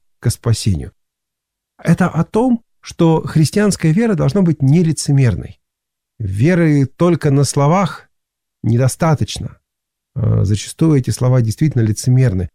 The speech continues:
Человек просто умеет сказать то, что положено сказать. Если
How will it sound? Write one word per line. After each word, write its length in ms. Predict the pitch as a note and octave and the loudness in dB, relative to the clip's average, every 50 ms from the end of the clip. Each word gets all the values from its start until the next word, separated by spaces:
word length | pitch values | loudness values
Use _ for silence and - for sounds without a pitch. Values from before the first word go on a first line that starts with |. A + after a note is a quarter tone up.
| _ _ _ _ _ - B2 A2 | _ _ _ _ _ -8 -8 -6
Человек 280 | - - B2+ B2+ A2+ | -2 0 0 -2 0
просто 280 | - A#2+ A2+ - - B2+ | 0 -2 -2 0 2 2
умеет 280 | B2+ C3 C#3 C3+ A#2+ | 2 4 2 2 0
сказать 400 | - - - A#2 A2 D3+ D3 C3 | -2 -2 -4 -2 0 0 0 0
то, 100 | - - | -2 -4
что 160 | G#2 - - G#2+ | -4 -4 -6 -4
положено 540 | - A#2+ C3 C3+ C#3 C3+ G#2+ G2+ F#2+ F2+ | -2 0 2 2 2 2 2 2 0 0
сказать. 480 | E2 - - - - - - - - _ _ _ _ _ _ _ _ _ _ _ | -2 -4 -6 -10 -10 -10 -14 -20 -20 _ _ _ _ _ _ _ _ _ _ _
Если 400 | C3+ C#3 - - E3 D#3+ D3 B2 | -2 0 2 2 2 2 2 2